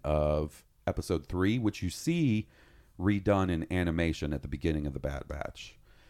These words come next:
<clears throat> Anakin leaves Rex and a, a good portion of his clone battalion with Ahsoka to help her with the Battle of Mandalore.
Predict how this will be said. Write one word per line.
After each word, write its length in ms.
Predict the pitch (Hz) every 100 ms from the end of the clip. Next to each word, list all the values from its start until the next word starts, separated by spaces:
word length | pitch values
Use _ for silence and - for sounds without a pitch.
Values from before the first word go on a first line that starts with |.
| - -
<clears throat> 460 | - - - - - - - -
Anakin 540 | 101 110 135 139 127 107
leaves 300 | 107 98 82
Rex 600 | 80 95 90 - - - -
and 220 | 92 82
a, 140 | 76 - -
a 120 | 85
good 360 | 78 101 95 -
portion 400 | - 95 - 85
of 120 | 76
his 200 | 90 76
clone 380 | - 110 107 104
battalion 640 | - - 78 76 78 67 -
with 240 | 90 87
Ahsoka 680 | 85 - 85 73 - - - - _ -
to 100 | 65
help 240 | 78 -
her 100 | 78
with 180 | 69 67
the 60 | 69
Battle 320 | 67 65 65
of 60 | 57
Mandalore. 640 | 65 52 65 60 -